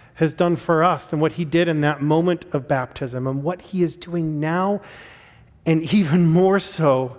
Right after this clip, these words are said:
setting our eyes on what he's going to be doing with us in the future.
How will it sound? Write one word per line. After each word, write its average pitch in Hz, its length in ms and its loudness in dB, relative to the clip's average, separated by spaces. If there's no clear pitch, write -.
setting 170 460 -2
our 156 300 0
eyes 160 760 -2
on 147 120 0
what 156 180 0
he's 165 420 -4
going 170 280 2
to 180 80 -4
be 170 120 0
doing 160 340 2
with 160 180 0
us 147 220 0
in 156 80 -4
the 147 80 -4
future. 156 560 -6